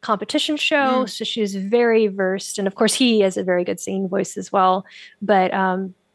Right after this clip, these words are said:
Speaker 1: the songs are perfect in terms of both tone and lyrics.
Speaker 2: Mm-hmm.
Speaker 1: If you watch on I G, they'll give you the lyrics. I don't think Viki or Netflix do.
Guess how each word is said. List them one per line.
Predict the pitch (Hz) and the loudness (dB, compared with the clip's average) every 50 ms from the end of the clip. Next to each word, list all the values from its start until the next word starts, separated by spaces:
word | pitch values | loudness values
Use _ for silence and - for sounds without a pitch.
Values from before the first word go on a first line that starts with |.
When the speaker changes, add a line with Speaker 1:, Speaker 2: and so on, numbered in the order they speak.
| _ _ - | _ _ -12
Speaker 1:
the | 208 196 220 214 208 202 196 196 196 - - - - - | -4 0 2 2 4 4 2 2 0 -2 -4 -10 -10 -6
songs | - - - 240 226 233 233 233 226 233 | -2 0 2 4 4 4 4 4 4 4
are | 214 202 190 185 - _ _ | 4 4 4 2 0 _ _
perfect | - - - 240 220 - - 240 220 - - - - | -8 -2 0 0 0 0 0 -2 -4 -2 -6 -10 -4
in | - 214 202 196 | 0 0 0 0
terms | 196 - 214 202 202 196 - | 2 2 0 0 2 0 -2
of | 196 190 - _ _ _ - | -4 -6 -8 _ _ _ 2
both | 208 202 190 - _ | 2 2 2 -2 _
tone | - - - 247 226 220 214 208 208 208 | -8 -4 -2 0 0 2 2 2 2 0
and | 202 - 196 190 185 185 190 | 0 -2 -2 -2 -2 -2 0
lyrics. | 196 214 233 - - 277 - - - - - - - 202 | 0 2 2 2 0 -2 -4 -8 -14 -14 -14 -14 -14 -14
Speaker 2:
Mm-hmm. | 190 180 180 190 180 180 175 - | -14 -12 -12 -10 -10 -8 -6 -2
Speaker 1:
If | 240 254 | 0 2
you | 285 277 | 2 4
watch | 302 311 330 - | 2 2 2 2
on | 359 349 311 | 2 2 2
I | 262 269 269 | 2 2 2
G, | 262 - - 262 240 220 214 208 | 0 0 -2 0 0 2 2 2
they'll | 214 214 | 0 0
give | 208 226 220 226 | 0 -2 -2 -2
you | 226 | -2
the | 208 214 | -2 -2
lyrics. | 208 214 208 202 196 196 196 - - | 2 2 4 4 4 2 2 0 0
I | 233 | 0
don't | 226 233 233 214 - - - | 2 2 0 0 -4 -8 -6
think | - 233 196 208 | -6 -6 -4 -2
Viki | 196 214 208 - - 214 208 202 | 0 0 0 -2 -2 0 2 2
or | 196 196 196 | 4 2 2
Netflix | 190 208 - - - 202 202 202 - - - | 2 0 -2 -2 -4 -4 -4 -4 -6 -8 -8
do. | - 196 190 - 185 196 | -6 -4 -4 -4 -4 -6